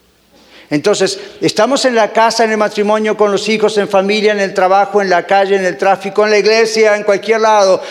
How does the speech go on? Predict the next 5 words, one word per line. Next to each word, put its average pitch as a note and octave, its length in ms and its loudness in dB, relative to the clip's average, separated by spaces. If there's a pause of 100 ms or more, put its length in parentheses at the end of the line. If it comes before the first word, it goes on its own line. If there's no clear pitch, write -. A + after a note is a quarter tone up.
(200)
y E3+ 120 -2
viene G#3+ 300 2
un D4 100 4
ataque, A#3 1000 -2 (340)
resbala. D#3 560 -2